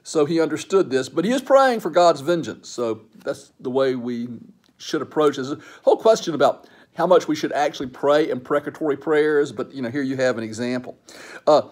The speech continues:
Psalm fifty-nine. This is written when David, again, you know, and they're, they're not necessarily in chronological order, clearly, but David, again, is running, uh, from Saul. And this is the time when, remember,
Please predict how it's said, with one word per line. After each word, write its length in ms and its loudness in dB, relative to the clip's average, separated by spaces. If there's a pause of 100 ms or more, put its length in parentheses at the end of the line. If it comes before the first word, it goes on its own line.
(280)
Psalm 360 8
fifty-nine. 600 0 (1500)
This 180 -4
is 160 -6
written 440 -2 (160)
when 600 2
David, 460 4
again, 640 2 (160)
you 100 -10
know, 280 -8
and 100 -8
they're, 80 2
they're 140 -2
not 160 2
necessarily 300 0
in 20 -6
chronological 520 0
order, 220 -2
clearly, 400 -2 (480)
but 300 4
David, 340 8
again, 500 0
is 400 2
running, 800 0
uh, 220 -2
from 320 -2
Saul. 460 4
And 160 -6
this 140 -2
is 100 -4
the 80 -14
time 340 2
when, 140 -4 (320)
remember, 340 -2